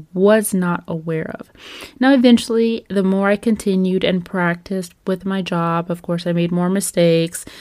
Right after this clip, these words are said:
but I just took ownership. And I overcame all of this, and all of my confidence came back, but I still always wondered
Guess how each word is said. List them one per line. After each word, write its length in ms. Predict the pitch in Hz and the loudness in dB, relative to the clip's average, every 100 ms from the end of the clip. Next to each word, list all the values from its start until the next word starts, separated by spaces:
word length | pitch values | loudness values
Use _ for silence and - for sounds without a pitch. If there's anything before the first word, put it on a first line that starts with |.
| - - - | -20 -16 -6
but 280 | 185 196 | 0 0
I 160 | 196 196 | 0 0
just 260 | 190 208 - | -2 -2 -2
took 160 | 220 | -4
ownership. 640 | - 175 165 165 - 175 - _ _ _ - | 0 0 -2 -4 -2 -2 -4 _ _ _ 0
And 120 | 226 | 2
I 120 | 240 | 4
overcame 560 | 254 262 277 - 240 220 | 4 4 2 4 2 2
all 300 | 185 175 175 | 2 2 2
of 80 | 175 | 2
this, 280 | 190 202 | 0 0
and 120 | 202 202 | -4 0
all 220 | 240 294 | 4 4
of 120 | 311 | 6
my 120 | 269 | 4
confidence 500 | 269 202 185 180 175 | 4 -2 0 -2 -2
came 240 | - 190 170 | -4 -4 -2
back, 380 | 160 170 202 - - - _ | -4 -6 -8 -12 -20 -20 _
but 80 | 233 | -2
I 120 | 233 | 0
still 440 | - - 381 392 - | -2 0 2 0 0
always 280 | 262 294 233 | 0 2 2
wondered 380 | 226 240 254 | 4 4 2